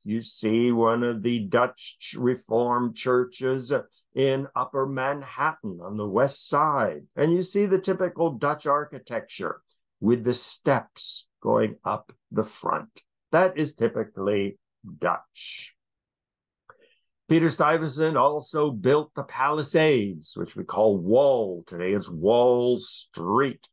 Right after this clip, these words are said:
To protect the Hall of the Dutch, 'cause they were afraid the English might invade, or the French will come down from Quebec,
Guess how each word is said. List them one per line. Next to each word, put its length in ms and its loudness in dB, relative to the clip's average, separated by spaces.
To 80 2
protect 560 -2
the 80 -2
Hall 380 2
of 100 0
the 100 2
Dutch, 540 -4
'cause 160 -6
they 180 2
were 180 2
afraid 440 0
the 140 -4
English 500 -2
might 260 -2
invade, 520 -2
or 80 2
the 120 -2
French 400 -2
will 140 -8
come 240 -4
down 380 2
from 360 -2
Quebec, 680 -2